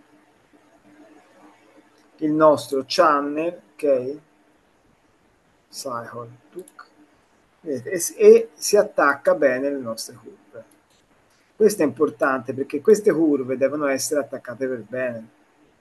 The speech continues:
ok? Quindi quando si va qua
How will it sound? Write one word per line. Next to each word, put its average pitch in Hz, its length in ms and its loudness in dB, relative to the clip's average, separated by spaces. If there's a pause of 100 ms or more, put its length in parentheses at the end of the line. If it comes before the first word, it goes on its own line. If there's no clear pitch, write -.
(800)
ok? 117 360 -8 (1040)
Quindi 123 360 -4
quando 151 280 0
si 123 140 -10
va 165 160 0
qua 139 480 -4